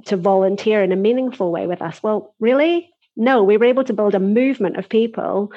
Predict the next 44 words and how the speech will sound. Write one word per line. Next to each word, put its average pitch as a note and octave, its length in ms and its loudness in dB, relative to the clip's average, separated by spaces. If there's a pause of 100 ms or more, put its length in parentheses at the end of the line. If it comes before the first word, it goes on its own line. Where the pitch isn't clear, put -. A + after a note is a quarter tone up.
(400)
to G#3 60 0
lead G3+ 200 4
our F#3+ 100 2
walk F#3+ 300 -2
and F#3+ 100 -8
talk G#3+ 260 -2
scripts, - 320 -6
and F3 120 -2
it - 40 -6
was F3 140 -6
really G#3 460 0
agile. - 640 -4
It - 60 -8
was F#3+ 140 -4
really G3 440 0
responsive F3+ 720 -6
and D#3 120 -10
quick. - 260 -6 (100)
And, F3+ 120 -6
and F#3 240 -6
I F#3+ 140 0
think F#3+ 220 -2
that's - 200 -2
showing F#3+ 380 0
us, E3 180 -10
like, F3 140 -8 (120)
what G3+ 200 -2
more G3 240 0
can G3 160 -6
we F3+ 140 0
do F3+ 180 -4
to - 80 -8
just - 260 -10
break F#3+ 300 -4
down F#3 220 -4
the F#3+ 80 -2
barriers F#3 540 -2
to G#3+ 100 -8
volunteering G3 600 -2
and F#3 60 -2
make F3 200 -6
it - 100 -8
really F#3+ 400 0
accessible, F3+ 840 -6